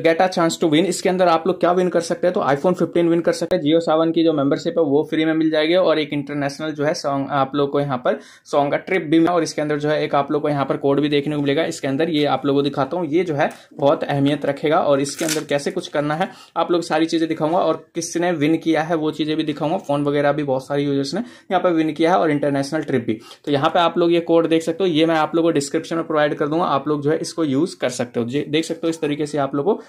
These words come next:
कोड देखने को मिलेगा। तो ये जो है छोटा वाला पैक है बीस रुपये वाला, आप लोगों को बड़े पैक पे भी देखने को मिल सकता है। अगर आपका ध्यान जाता है तो ऑफर जरूर से ट्राई करना।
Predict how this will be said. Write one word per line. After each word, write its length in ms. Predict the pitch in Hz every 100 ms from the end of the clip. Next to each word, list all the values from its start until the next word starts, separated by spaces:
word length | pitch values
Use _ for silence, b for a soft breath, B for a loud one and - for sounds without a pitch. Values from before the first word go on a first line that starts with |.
| B
कोड 180 | 156 151
देखने 240 | 139 135
को 80 | 127
मिलेगा। 260 | 117 107 104 B B -
तो 240 | 139 135
ये 180 | 127 175
जो 100 | 190
है 100 | 196
छोटा 240 | 190 143
वाला 160 | 165 165
पैक 260 | 160 160 160
है 60 |
बीस 180 | 175 143
रुपये 180 | 160 156
वाला, 220 | 156 165
आप 240 | - 139 143
लोगों 120 | 143
को 200 | 143 143
बड़े 160 | 127 135
पैक 220 | 135 131
पे 60 | 139
भी 100 | 147
देखने 300 | 139 123 131
को 60 |
मिल 120 | 135 135
सकता 260 | 143 -
है। 60 | -
अगर 140 | 165
आपका 260 | 160 151 156
ध्यान 260 | 139 139 147
जाता 200 | 127 180
है 100 | 240 B -
तो 60 |
ऑफर 180 | 139 143
जरूर 160 | 127 123
से 140 | 123
ट्राई 160 | 143 113
करना। 340 | 110 104 104